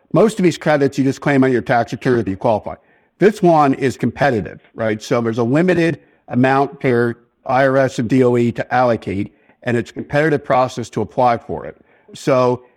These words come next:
you know, even if you're serving low-income Indians on brownfields, you know, if you don't, if you don't get the allocation, you don't qualify for it. And, you know, there may be a project that's, you know, more compelling to the Department of Energy that they rank higher.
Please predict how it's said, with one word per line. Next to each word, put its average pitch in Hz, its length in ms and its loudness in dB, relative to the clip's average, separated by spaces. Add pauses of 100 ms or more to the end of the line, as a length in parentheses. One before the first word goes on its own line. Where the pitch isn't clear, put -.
you 151 140 0
know, 127 160 2
even 175 280 2
if 170 180 0
you're 139 560 2
serving 156 440 0
low-income 143 540 2
Indians 139 460 4
on 123 180 2
brownfields, 127 760 0 (300)
you - 80 0
know, 147 460 0
if 127 160 0
you 139 100 4
don't, 151 440 2
if 131 120 -8
you 151 60 2
don't 147 220 2
get 156 160 0
the 143 100 0
allocation, 131 640 0
you 131 80 -6
don't 113 220 -2
qualify 113 420 2
for 107 240 -2
it. 110 140 -4
And, 107 260 -2 (320)
you 113 80 -6
know, 101 280 -6
there 120 100 0
may 117 160 2
be 117 140 2
a 107 60 -2
project 113 720 -2
that's, - 400 -8
you 117 80 -4
know, 104 100 -2
more 113 360 0
compelling 110 580 -2
to 107 60 -8
the 98 60 -8
Department 98 380 -4
of 107 40 -2
Energy 104 320 -4
that 90 100 -10
they 95 140 -8
rank 95 220 -6
higher. 87 340 -4